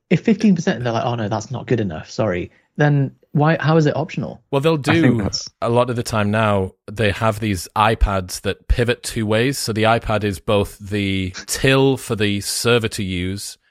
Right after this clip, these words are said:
Speaker 2: and this is the same in Starbucks, in a bunch of, you know, whatever restaurant or, or quick use cafe, during which the serving staff have had zero input to do
Speaker 3: Mm.
Speaker 2: with the creation or service of your food.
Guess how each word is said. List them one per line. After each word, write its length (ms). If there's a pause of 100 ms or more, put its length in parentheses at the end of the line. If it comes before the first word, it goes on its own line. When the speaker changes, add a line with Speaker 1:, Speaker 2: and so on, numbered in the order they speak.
Speaker 2:
and 160
this 100
is 140
the 80
same 320
in 260 (160)
Starbucks, 920
in 300
a 140
bunch 260
of, 340
you 100
know, 100
whatever 340
restaurant 560
or, 240
or 180 (180)
quick 300
use 220
cafe, 420 (440)
during 400
which 320
the 100
serving 380
staff 260
have 120
had 240
zero 500
input 400 (360)
to 100
do 200
Speaker 3:
Mm. 80
Speaker 2:
with 160
the 80
creation 560
or 80
service 440
of 100
your 80
food. 380